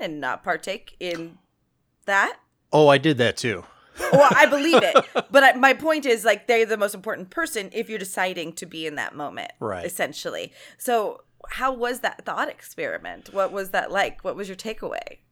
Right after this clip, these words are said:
Speaker 2: At, at, at some point, you just really had to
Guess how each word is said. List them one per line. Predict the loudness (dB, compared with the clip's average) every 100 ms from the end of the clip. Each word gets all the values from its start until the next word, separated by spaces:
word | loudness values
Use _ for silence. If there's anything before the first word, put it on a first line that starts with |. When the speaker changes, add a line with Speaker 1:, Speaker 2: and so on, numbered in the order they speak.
| _ -20 -10
Speaker 2:
At, | -10 -2
at, | 0 0 -4 -4
at | -2 0
some | 0 0 0
point, | 0 -2 -2
you | -4
just | -2 -2 -2 -10 _ _ _ _ _ _
really | -12 -10 -8 -4 -2 0 -2 -4 -6 -10 -18 -20 -14
had | -4 -2 -2 -6
to | -6 -4 -6 -8